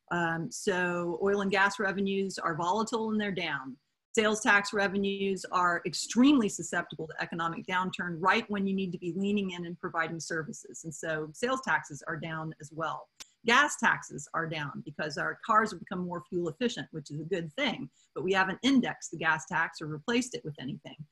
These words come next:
Uh, there was an attempt to augment it with toll taxation, uh, but that hit a brick wall and it's been tossed out as well. Um, there is the rainy day fund, but the rainy day fund is one-time money.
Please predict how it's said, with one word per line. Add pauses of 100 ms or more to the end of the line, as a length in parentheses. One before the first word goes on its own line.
(300)
Uh,
there
was
an
attempt (160)
to
augment
it
with (120)
toll
taxation, (340)
uh,
but
that
hit
a
brick
wall
and
it's
been
tossed
out
as
well. (380)
Um,
there
is
the
rainy
day
fund, (160)
but
the
rainy
day
fund
is
one-time
money.